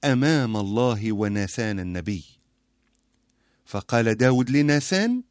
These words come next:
قد أخطأت إلى الرب، قد أخطأت، دخلت على بتشبع وارتكبت الزنا، وأزهقت روح زوجها أوريا،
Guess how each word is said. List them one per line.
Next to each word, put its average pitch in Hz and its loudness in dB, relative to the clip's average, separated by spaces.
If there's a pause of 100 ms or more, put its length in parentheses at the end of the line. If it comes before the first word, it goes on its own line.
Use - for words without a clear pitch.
(600)
قد 185 2
أخطأت - -2
إلى 143 2
الرب، 113 -2 (760)
قد 175 0
أخطأت، - -2 (300)
دخلت 175 0
على 156 0
بتشبع 202 0 (480)
وارتكبت 131 0
الزنا، 214 0 (400)
وأزهقت 143 0
روح 143 0
زوجها 127 0
أوريا، 220 0